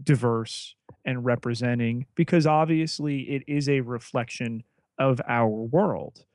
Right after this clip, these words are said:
But, um, Jessica Hennick's Colleen Wing, Matt, is a revelation. This woman's gonna be a massive star. We picked it up in the room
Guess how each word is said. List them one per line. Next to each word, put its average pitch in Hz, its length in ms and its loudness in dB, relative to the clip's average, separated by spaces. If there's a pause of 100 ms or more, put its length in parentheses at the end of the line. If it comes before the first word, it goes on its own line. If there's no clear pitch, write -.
(580)
But, 135 260 2 (600)
um, 104 640 -6 (440)
Jessica 165 480 0
Hennick's 131 600 -2
Colleen 127 540 2
Wing, 107 460 -2 (240)
Matt, 107 400 0 (140)
is 104 580 -6
a 113 240 -2
revelation. 107 1040 -4 (440)
This 131 300 2
woman's 143 440 4
gonna 127 260 2
be 117 140 0
a 113 80 4
massive 120 720 0
star. 104 680 -2 (280)
We 131 280 2
picked - 400 -4
it 151 120 6
up 139 200 2
in 143 260 0
the 123 100 0
room 117 600 4